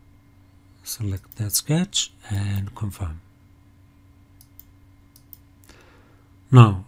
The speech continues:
I want to make a hole right there. So let's select the point, go for that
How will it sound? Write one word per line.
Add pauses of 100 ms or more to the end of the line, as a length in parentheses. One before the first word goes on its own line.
I
want
to
make (1600)
a
hole
right
there. (760)
So
let's
select
the
point, (680)
go
for
that